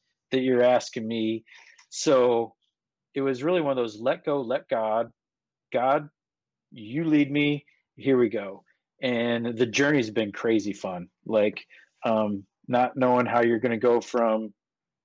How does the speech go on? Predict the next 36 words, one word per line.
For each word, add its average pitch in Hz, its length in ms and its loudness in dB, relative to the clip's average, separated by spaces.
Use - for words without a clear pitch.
the 113 80 -4
salary 127 520 2
you 113 140 -4
used 156 280 -6
to 190 80 0
have 160 420 0
to 117 320 -6
a 127 80 -8
reduced 131 420 -8
salary 143 320 -2
to 127 80 -6
pay 135 240 -6
for 113 200 -18
college 147 380 -2
for 147 120 -6
a 123 100 -8
kid, 139 320 -6
to 113 140 -2
have 127 140 -4
a 117 60 0
wedding 135 380 2
for 147 120 -8
your 131 140 -2
son. 139 400 -2
And 120 140 -6
God's 120 240 0
like, 110 140 -2
"No, 147 140 0
I 131 120 2
got 123 240 0
this. 127 220 -4
Just - 220 -8
watch." - 460 -4
And 123 240 -2
you're 123 180 2
like, 110 300 4